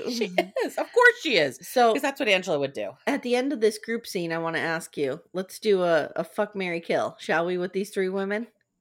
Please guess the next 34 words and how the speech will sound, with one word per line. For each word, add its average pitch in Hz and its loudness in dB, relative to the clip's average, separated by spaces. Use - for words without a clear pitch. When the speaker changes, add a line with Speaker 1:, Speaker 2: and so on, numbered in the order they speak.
Speaker 1:
Oh, 220 8
God. 143 2
Okay. 170 0
Speaker 2:
Okay. 160 -4
Speaker 1:
That, 180 0
well, 170 4
that's 151 -4
pretty 131 -10
easy, 113 -14
actually. 107 -8
Speaker 2:
Okay, 170 -4
go 196 8
Speaker 1:
Um, 190 10
Speaker 2:
ahead. 147 -4
Speaker 1:
so, 190 4
but 196 4
let's 190 0
finish 170 0
this 160 -4
and 156 -2
we'll 143 -2
get 143 -6
to 160 -2
that. 147 0
So, 170 0
Speaker 2:
Oh, 240 4
I'm 302 -2
sorry. 302 6
I - 10
thought 214 8
you 190 2
Speaker 1:
um, 190 2
Speaker 2:
were 185 0
done. 175 2